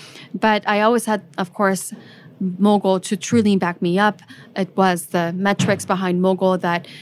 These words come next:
if ever there was a bias, helped me to overcome that bias. Even as it was, uh, largely inbound, there's always various due diligence along the way. And so it's been amazing to, like, have all of that information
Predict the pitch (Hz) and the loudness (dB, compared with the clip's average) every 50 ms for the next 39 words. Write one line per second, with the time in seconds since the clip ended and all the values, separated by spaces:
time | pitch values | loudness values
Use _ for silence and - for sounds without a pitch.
0 | - - - 196 - 220 208 196 202 196 196 185 185 180 190 185 180 185 180 185 | -20 -12 -12 -4 -2 0 0 0 0 -2 -2 -2 -2 -2 -4 -4 -4 -2 -2 0
1 | 185 185 180 180 170 - - - - 214 196 190 - - 208 190 185 180 180 - | 0 0 -2 -2 -4 -8 -12 -8 -6 -6 -6 -6 -6 -2 0 0 0 0 -2 -2
2 | - 190 180 180 175 - 185 180 185 - - - 190 190 190 185 185 180 - 180 | -2 -2 0 0 0 0 0 -2 -2 -4 -2 -2 0 0 2 0 -2 -2 -2 -2
3 | 175 170 170 175 175 175 - - - 214 220 208 220 214 208 202 196 190 180 - | 0 0 0 -2 -4 -6 -8 -6 -2 -2 0 2 2 2 2 2 2 0 -2 -6
4 | - - - - 196 175 185 180 170 190 185 180 - - 208 190 196 190 185 175 | -10 -12 -8 -6 -4 -2 -2 -2 0 0 -2 -2 -2 -4 -4 0 0 0 0 0
5 | - 190 180 - - 220 226 220 202 208 190 185 180 180 180 175 - - - - | -2 -8 -8 -6 -2 0 0 2 2 2 0 0 0 -2 -2 -4 -8 -16 -20 -20
6 | - - - 208 196 185 202 196 196 196 196 196 190 180 - - - - 202 196 | -20 -8 -4 -2 -2 2 2 2 4 4 2 2 0 -2 -6 -6 0 2 2 2
7 | 196 196 190 185 180 180 - 202 180 208 208 208 208 190 196 180 175 - 185 180 | 4 2 2 0 -2 -2 -4 -6 -2 0 0 0 0 0 -2 -4 -4 -4 -2 0
8 | 180 180 175 175 175 175 208 226 247 254 254 233 233 - 208 196 196 196 196 190 | 0 0 0 -2 -2 -2 -2 0 0 0 0 -2 -2 -2 -2 0 0 0 -2 -2
9 | - - 208 202 196 196 190 - - 202 202 202 202 196 196 196 202 190 180 - | -2 0 0 2 2 2 0 -2 -2 0 0 2 0 0 0 -2 -2 -4 -2 -2
10 | 196 180 175 185 175 175 175 - - 190 196 196 190 185 180 - - 185 185 180 | -4 -2 -2 -2 -2 -4 -4 -8 -10 -4 0 0 0 0 0 0 2 2 4 4
11 | 180 180 175 175 - 185 170 170 175 175 170 - 175 185 190 190 185 - - 180 | 2 2 -2 -4 -4 -4 -2 0 0 -2 -2 -2 -2 0 0 0 0 0 0 0
12 | 175 175 | 0 0